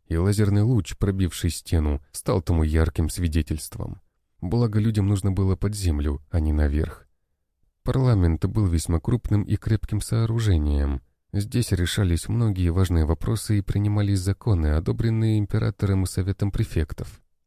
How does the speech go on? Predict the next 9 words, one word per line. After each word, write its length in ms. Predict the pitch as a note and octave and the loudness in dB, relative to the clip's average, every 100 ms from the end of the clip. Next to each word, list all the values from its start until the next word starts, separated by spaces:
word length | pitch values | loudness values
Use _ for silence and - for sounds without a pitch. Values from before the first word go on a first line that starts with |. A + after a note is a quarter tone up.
| _ | _
Так 180 | - - | -12 -8
что 160 | - F2 | -2 -2
здание 460 | D#2+ F2 D#2+ D#2 | 4 4 4 4
не 140 | D2 D2+ | 4 4
обрушилось, 720 | D#2+ - G2 - D2 C#2+ - | 2 0 -2 -2 -2 -2 -4
несмотря 480 | E2+ G2 - F#2+ | -6 -4 -2 0
на 120 | D#2+ D#2 | 0 0
все 200 | - F2 | -4 -4
повреждения, 960 | - E2 F#2+ G2 F2 D#2+ D2 C#2+ C2+ | -2 0 0 -2 0 0 2 0 -2